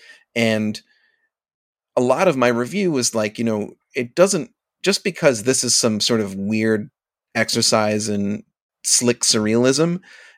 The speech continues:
doesn't mean that it's not still exploring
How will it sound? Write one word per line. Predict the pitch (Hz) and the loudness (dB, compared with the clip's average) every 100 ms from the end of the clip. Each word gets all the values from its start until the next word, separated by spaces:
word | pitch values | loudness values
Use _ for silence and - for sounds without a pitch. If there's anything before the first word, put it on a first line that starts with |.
| - 135 | -20 0
doesn't | 139 135 131 - | 4 4 2 0
mean | 113 123 123 120 113 113 120 _ _ | 2 4 4 4 2 -2 -6 _ _
that | 117 | 0
it's | 104 - | 0 0
not | 117 117 - | 0 0 0
still | - 120 117 110 | 0 2 2 2
exploring | 113 - - 107 117 120 107 101 101 | -4 -6 -6 -2 2 4 2 -2 -6